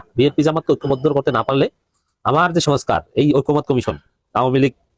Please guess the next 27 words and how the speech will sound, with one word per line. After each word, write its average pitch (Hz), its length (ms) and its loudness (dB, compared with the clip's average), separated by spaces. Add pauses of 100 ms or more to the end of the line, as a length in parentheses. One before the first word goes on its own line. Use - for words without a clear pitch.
(220)
নিষিদ্ধকরণ, 123 520 0
এগুলো 165 200 2
কোনো 175 300 0
কিছু 156 140 2
সুফল 143 260 -2
পাবো 92 140 -2
না। 71 80 -10 (680)
বিএনপি 196 300 2
জামাত 214 220 0
ঐক্যবদ্ধ 170 320 0
থাকলেই 180 420 -2
শুধু 175 140 2 (540)
এই 135 180 0
সেই 147 120 0
কাঙ্ক্ষিত 143 280 -2
সংস্কার 139 340 -2
হবে, 113 160 -2 (600)
জুলাইয়ের 160 280 2
স্পিড 143 240 -2 (380)
বজায় 131 280 0
থাকবে, 85 200 -6 (540)
আওয়ামী 139 220 2
লীগ 131 120 2
রাজনীতি 117 260 0
থেকে 110 180 0
দূরে 107 120 0
থাকবে। 80 220 -6